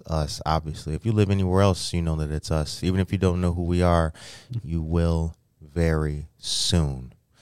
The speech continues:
Uh, before we get started, I wanna say once again that I hope all of you had a, a, a peaceful Easter.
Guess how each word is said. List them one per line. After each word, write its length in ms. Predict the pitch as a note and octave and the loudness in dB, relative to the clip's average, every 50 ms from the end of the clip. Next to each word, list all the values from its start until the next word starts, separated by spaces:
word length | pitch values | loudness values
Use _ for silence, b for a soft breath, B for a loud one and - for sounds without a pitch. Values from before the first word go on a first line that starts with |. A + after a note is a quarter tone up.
| B B B B B B - | B B B B B B 2
Uh, 260 | - C#3+ D3 D3 C#3+ | 4 6 6 6 6
before 320 | C3+ C3+ C#3 - - F3+ | 4 2 0 2 2 2
we 100 | F3+ F#3 | 2 2
get 120 | - D#3+ D3 | 0 0 -2
started, 460 | - - - B2+ B2 B2 B2 A#2+ A2+ - | 0 2 4 4 4 6 4 2 0 0
I 100 | G#2+ G#2+ | 0 2
wanna 440 | A2 B2 B2+ B2+ B2 B2 A#2 A2+ A2 | 4 4 4 4 4 4 2 2 0
say 600 | - - - - - G#2 G2+ G2+ G2+ G2 G2+ G2 | -4 -8 -4 0 2 2 4 4 4 2 2 0
once 340 | - F2+ G2+ G#2 G#2 - - | 0 2 2 2 2 0 -2
again 600 | G2 F2 - G2 G2 F#2+ F#2 F2+ F2+ F2+ F2 E2+ - | -4 -2 2 2 4 4 4 2 2 -2 -4 -6 -10
that 280 | F#2+ F#2 F#2 F2 - - | -6 -2 -2 0 0 0
I 80 | G#2 | -2
hope 320 | G#2 F#2+ C3 B2+ A#2 - - | 2 4 4 4 4 0 2
all 340 | - G#2 A2 A2+ A#2 A2 G2+ | 6 8 10 10 10 8 6
of 120 | F#2 E2+ | 4 2
you 140 | F2+ F2 F2 | 0 -2 -2
had 220 | F2 F2+ F2 E2 | 0 0 0 0
a, 240 | D#2+ D2 D2 D2 D2+ - | 0 -2 -4 -6 -8 -14
a, 140 | - - D2 - _ | -12 -12 -12 -12 _
a 120 | - D#2 - | -10 -10 -8
peaceful 640 | - - - C#3+ C#3 B2+ - - - - D#2+ - - | -8 -2 2 2 4 4 2 0 -2 -2 -4 -4 -4
Easter. 440 | - D2 - - - - - B2 | -10 -10 -10 -10 -8 -8 -8 -8